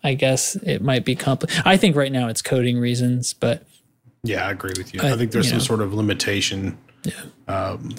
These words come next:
Speaker 2: I think that when we talked to, to Wotherspoon, I think he said it best, is, like, everything has a, everything has a parent. Like, every object in the game kinda has a parent, and when you remove the parent, it,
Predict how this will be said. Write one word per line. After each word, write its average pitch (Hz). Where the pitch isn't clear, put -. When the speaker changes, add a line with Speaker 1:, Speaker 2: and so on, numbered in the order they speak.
Speaker 2:
I 123
think 131
that 131
when 123
we 127
talked 117
to, 104
to -
Wotherspoon, 104
I 101
think 98
he 107
said 98
it 90
best, 98
is, 98
like, 101
everything 110
has 104
a, 95
everything 123
has 110
a 110
parent. 104
Like, 107
every 120
object 107
in 104
the 101
game 101
kinda 104
has 110
a 107
parent, 104
and 95
when 110
you 104
remove 107
the 98
parent, 104
it, 101